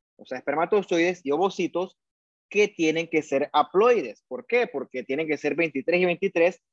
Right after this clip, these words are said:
porque al momento de unirse en el cigoto tienen que,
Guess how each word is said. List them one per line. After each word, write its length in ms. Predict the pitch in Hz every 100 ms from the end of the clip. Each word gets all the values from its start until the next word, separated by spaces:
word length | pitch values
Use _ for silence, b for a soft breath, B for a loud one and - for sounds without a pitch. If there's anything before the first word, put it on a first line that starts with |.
| _ _
porque 260 | - 196 196
al 60 | 196
momento 400 | 185 180 180 175
de 320 | 180 196 _ _ _ -
unirse 440 | 233 220 196 196
en 80 | 190
el 80 | 190
cigoto 560 | 214 196 165 180 190 _ _
tienen 220 | - 170 165
que, 160 | 160